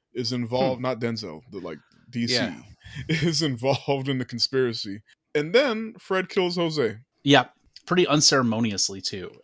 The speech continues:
Speaker 3: Really awkward, 'cause Jose
Speaker 1: Yeah.
Speaker 3: just got out of the shower and is wearing nothing but a towel.
Speaker 1: Also, throughout the movie, they describe him as the fat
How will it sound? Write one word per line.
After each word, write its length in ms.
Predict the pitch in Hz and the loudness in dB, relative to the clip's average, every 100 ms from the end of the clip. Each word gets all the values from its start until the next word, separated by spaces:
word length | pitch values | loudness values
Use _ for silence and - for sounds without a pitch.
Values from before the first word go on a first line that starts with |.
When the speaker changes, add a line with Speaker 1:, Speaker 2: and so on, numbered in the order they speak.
| - | -16
Speaker 3:
Really 480 | 117 120 165 151 - | -10 2 4 4 0
awkward, 500 | 117 - 104 87 - _ _ - | -4 -6 -12 -12 -18 _ _ -8
'cause 140 | 120 | -4
Jose 240 | - 147 143 | 4 6 6
Speaker 1:
Yeah. 80 | 113 | 4
Speaker 3:
just 320 | 131 117 - | 2 2 2
got 160 | 123 | 2
out 100 | 110 | 4
of 60 | 110 | 0
the 60 | 98 | 0
shower 500 | - 98 107 131 135 _ _ - | -2 -2 -2 -4 -6 _ _ -6
and 120 | 120 | -4
is 100 | 113 | -2
wearing 220 | 113 104 | -2 -2
nothing 260 | 101 95 113 | -4 -4 -2
but 80 | 101 | -2
a 40 | |
towel. 420 | - 98 87 87 _ | -2 -4 -8 -12 _
Speaker 1:
Also, 540 | 165 233 - 180 160 147 | 0 0 2 2 2 0
throughout 340 | 160 175 202 | -2 0 0
the 80 | 147 | 0
movie, 340 | 143 156 135 | 0 0 0
they 140 | 127 127 | 0 0
describe 400 | 127 - 131 127 | -2 0 0 0
him 160 | 123 | -2
as 320 | 117 113 110 113 | -2 -4 -6 -10
the 100 | 104 | -8
fat 340 | - 120 | 0 0